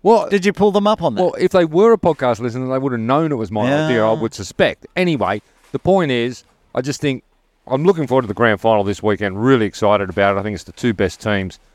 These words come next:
Speaker 1: But overall, the season, there hasn't really been an upset, right?
Speaker 2: No. I mean, the only game that was of interest after about the first two rounds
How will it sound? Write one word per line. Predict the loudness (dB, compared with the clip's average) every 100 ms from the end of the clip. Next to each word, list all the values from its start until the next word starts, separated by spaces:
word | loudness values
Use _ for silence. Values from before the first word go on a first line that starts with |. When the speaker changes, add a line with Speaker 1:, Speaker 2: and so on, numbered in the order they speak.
| _
Speaker 1:
But | -4
overall, | 2 2 2 2 2 0
the | -4
season, | -2 -2 -2
there | -4
hasn't | -4 -4 -4
really | -4
been | -4 -6
an | -4
upset, | -6 -8 -10
right? | -8 -8
Speaker 2:
No. | -8 -10 -10 -14 -2
I | 0
mean, | 0 0
the | 0
only | 0 0
game | 0 0 -2 -6 -10 _ _
that | -6 -4
was | -2 -2
of | -4 -6 _
interest | -4 -4 -2 -6 -6 -18 _ _ -2
after | -2 0 -2
about | 2 0 0
the | -6
first | -4 -4 -4
two | -6 -4
rounds | -2 0 -2 -4